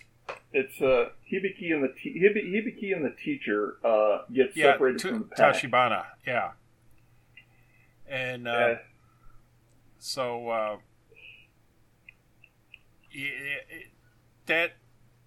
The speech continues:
Speaker 2: episode and its run-in, because Hibiki, Hibiki is a walking stomach, and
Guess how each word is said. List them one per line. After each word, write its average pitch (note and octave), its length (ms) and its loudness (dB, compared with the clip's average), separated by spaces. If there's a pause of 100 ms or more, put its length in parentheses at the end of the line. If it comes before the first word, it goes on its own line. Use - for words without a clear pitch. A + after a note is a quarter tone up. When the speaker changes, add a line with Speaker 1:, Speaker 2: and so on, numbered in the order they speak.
(380)
Speaker 2:
episode C#3+ 680 -2
and B2 160 -12
its A#2+ 220 -14
run-in, B2+ 460 -4
because A#2+ 680 -12
Hibiki, D3+ 480 -10 (120)
Hibiki F#3 460 -8
is B2+ 100 -10
a B2+ 60 -8
walking A2+ 460 -4
stomach, - 640 -10 (800)
and A#2+ 500 -8